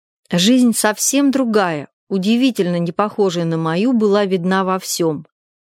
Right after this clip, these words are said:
И я вдруг почувствовала, что жила в Москве, особенно последнее время, однообразно и скучно. Но это были люди искусства, таланта.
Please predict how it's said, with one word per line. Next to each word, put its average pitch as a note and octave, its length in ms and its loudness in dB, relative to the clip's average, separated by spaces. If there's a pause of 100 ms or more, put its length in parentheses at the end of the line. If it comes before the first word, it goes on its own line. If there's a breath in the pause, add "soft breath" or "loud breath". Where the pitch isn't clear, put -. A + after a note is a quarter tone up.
И G#3+ 80 2
я G#3 220 4
вдруг G3 280 -4
почувствовала, D#3+ 1000 -4
что - 260 -2
жила A#3 300 2
в G3+ 40 -8
Москве, A3 680 -2
особенно G3+ 500 0
последнее G3 640 0
время, G#3+ 460 0 (260 soft breath)
однообразно F#3+ 840 0
и A#3 80 0
скучно. D#3 600 -6 (1040)
Но G3+ 120 4
это C4+ 200 2
были B3 260 2
люди A3+ 320 2
искусства, D#3 680 -6 (160)
таланта. G3 680 -2